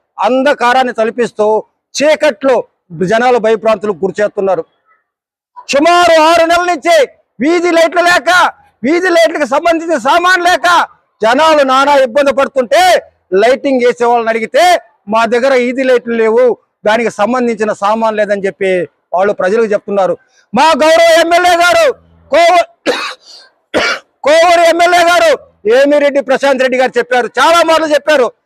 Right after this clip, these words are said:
"మీరు బుచ్చిరెడ్డిపాలెంలో మంచినీటి కొరత రానివ్వకండి, బుచ్చిరెడ్డిపాలెంలో మంచినీటి కొరత మీద ఎటువంటి పోట్లు ఇవ్వకండి,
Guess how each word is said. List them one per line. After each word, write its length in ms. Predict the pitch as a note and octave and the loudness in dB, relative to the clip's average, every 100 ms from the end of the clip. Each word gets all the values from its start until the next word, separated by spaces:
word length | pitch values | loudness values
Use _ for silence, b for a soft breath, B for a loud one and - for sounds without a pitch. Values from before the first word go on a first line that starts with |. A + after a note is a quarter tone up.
| _ _ - | _ _ -4
"మీరు 180 | D4+ D#4+ | 0 0
బుచ్చిరెడ్డిపాలెంలో 840 | C#4 D#4+ F4+ F4 E4+ E4+ E4+ F4 D#4+ | -2 -2 -2 -2 0 2 4 2 0
మంచినీటి 420 | E4 D#4 F4 E4 | -2 -2 -4 -2
కొరత 240 | F4 D4 | -2 0
రానివ్వకండి, 880 | D#4+ F4 F#4 F4 E4+ E4+ E4 E4+ C#4+ - _ _ | 0 0 0 0 0 0 0 2 2 -2 _ _
బుచ్చిరెడ్డిపాలెంలో 840 | A#3 A#3+ C#4+ D4 C#4+ C#4+ C#4+ C#4+ C#4+ | -4 -2 0 0 0 2 2 4 2
మంచినీటి 500 | C4 C4+ C4+ C#4 C4 | 0 -4 -2 -2 -2
కొరత 300 | C#4 C4+ C4+ | -2 -2 -2
మీద 240 | C#4 C4 F4 F4+ - B B | -2 0 0 0 -2 B B
ఎటువంటి 400 | C#4 E4+ F4 D4 | -4 0 0 0
పోట్లు 380 | D4+ D#4 F4+ F4+ | -2 0 0 2
ఇవ్వకండి, 680 | F4 E4+ D#4+ D#4+ D4+ E4 | 0 2 0 0 0 2